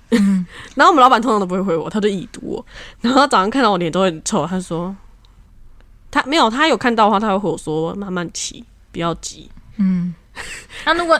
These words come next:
Speaker 1: 可是你，你，可是你不是有一次睡到十点？
Speaker 2: 哎，我真的很夸张。有一次，我，我，我，我们还在旧家的时候，我起来的时候，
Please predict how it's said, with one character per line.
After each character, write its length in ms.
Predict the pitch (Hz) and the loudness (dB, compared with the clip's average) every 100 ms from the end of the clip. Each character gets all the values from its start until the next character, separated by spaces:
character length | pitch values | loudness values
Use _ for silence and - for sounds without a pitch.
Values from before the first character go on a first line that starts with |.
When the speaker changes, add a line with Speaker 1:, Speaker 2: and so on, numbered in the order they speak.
| - | 0
Speaker 1:
可 80 | 254 | -4
是 100 | 381 | -2
你， 200 | 359 285 | -2 -2
你， 160 | 240 226 | 2 4
可 120 | 247 | 4
是 80 | 294 | 6
你 100 | 285 | 6
不 120 | 226 | 8
是 60 | |
有 120 | 254 196 | 6 4
一 60 | |
次 160 | 208 233 | 2 0
睡 140 | 240 | 4
到 100 | 226 | 4
十 240 | 226 170 175 | 4 -2 -2
点？ 260 | 170 151 - - - - | -2 -4 -6 -14 -10 0
Speaker 2:
哎， 200 | 370 254 - - | 0 0 -8 0
我 160 | 311 269 | 2 6
真 180 | 415 | 6
的 140 | 466 403 | 8 8
很 220 | 381 269 | 6 4
夸 260 | 285 381 392 | 4 4 4
张。 180 | 392 | 2
有 160 | 381 262 | 2 2
一 60 | 302 | 4
次， 60 | 427 359 - - - | 4 4 -4 -14 -2
我， 120 | 262 285 - | 2 4 4
我， 380 | 254 247 240 247 | 4 6 4 0
我， 220 | 226 220 220 | 0 2 2
我 100 | - | 2
们 100 | 214 | 2
还 140 | 202 226 | 4 4
在 160 | 262 269 - | 2 0 -6
旧 280 | - 294 208 | 0 4 4
家 280 | - 214 202 | 2 2 2
的 120 | 190 | 0
时 200 | - - - | -6 -12 -4
候， 260 | 190 165 - - - - - | -2 -2 -8 -20 -20 -20 -6
我 100 | - | -2
起 240 | 247 - 220 | 0 2 2
来 140 | 180 | 2
的 40 | 190 | 2
时 60 | |
候， 200 | 226 226 | 2 0